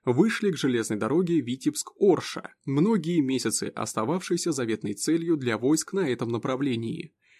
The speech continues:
Захват этой линии уже означал серьезные проблемы со снабжением для оборонявшего Витебск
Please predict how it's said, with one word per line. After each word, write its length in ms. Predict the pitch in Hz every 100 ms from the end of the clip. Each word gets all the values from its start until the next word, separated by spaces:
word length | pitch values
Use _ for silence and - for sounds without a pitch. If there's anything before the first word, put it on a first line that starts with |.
| _
Захват 440 | - - - 208 196
этой 160 | 160
линии 320 | 147 190 139 110
уже 360 | 127 131 185
означал 440 | 165 160 - 143 139
серьезные 580 | - 127 113 113 127
проблемы 520 | 117 135 135 156 113 104
со 120 | 110
снабжением 640 | - 117 120 190 185 156
для 260 | 135 190 185 - _
оборонявшего 760 | 165 131 120 110 104 - 110
Витебск 480 | 107 175 190 - -